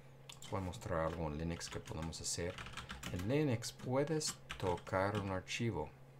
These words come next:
Ok, y lo que hace el tocar archivo es que hace que, uno, si no existe el archivo, lo va a crear.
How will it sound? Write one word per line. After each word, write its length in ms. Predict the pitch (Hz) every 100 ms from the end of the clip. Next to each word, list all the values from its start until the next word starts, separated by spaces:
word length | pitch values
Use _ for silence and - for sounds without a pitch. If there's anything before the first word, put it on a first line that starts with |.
| - - - - - - - - - - - - -
Ok, 80 | - 127 120 - -
y 220 | 101 92 92 - - - - - - -
lo 160 | 107 107
que 160 | 104
hace 320 | 98 120 120 135
el 100 | 131
tocar 380 | 120 120 107
archivo 580 | 110 110 - 95 76 80 - - - - -
es 180 | 85 -
que 240 | - 82
hace 520 | 80 95 107 - 120 - -
que, 300 | - 85 78 101 - - - - - - - - - -
uno, 360 | 117 131 170 190
si 200 | - 104
no 200 | 92 107
existe 560 | 110 - - 165 - 92
el 100 | 78
archivo, 520 | 73 - 80 73 78 104 - - -
lo 180 | 85 82
va 240 | 80 78
a 60 | 78
crear. 440 | - 98 101 78